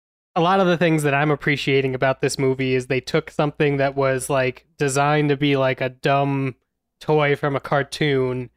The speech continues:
and sort of reverse engineered it, and now it's all, like, textured out, and the,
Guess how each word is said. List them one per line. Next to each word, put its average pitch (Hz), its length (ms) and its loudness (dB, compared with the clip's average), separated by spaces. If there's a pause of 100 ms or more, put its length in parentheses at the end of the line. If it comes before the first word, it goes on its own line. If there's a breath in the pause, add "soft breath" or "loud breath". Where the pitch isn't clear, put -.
(340)
and 147 160 -2
sort 151 220 2
of 135 160 -2
reverse 139 460 0
engineered 135 580 0
it, 135 240 -2
and 143 120 -2
now 135 220 0
it's 135 160 -6
all, 135 160 2
like, 127 200 -2
textured 135 480 -4
out, 127 460 -2
and 147 400 -4
the, 127 260 -2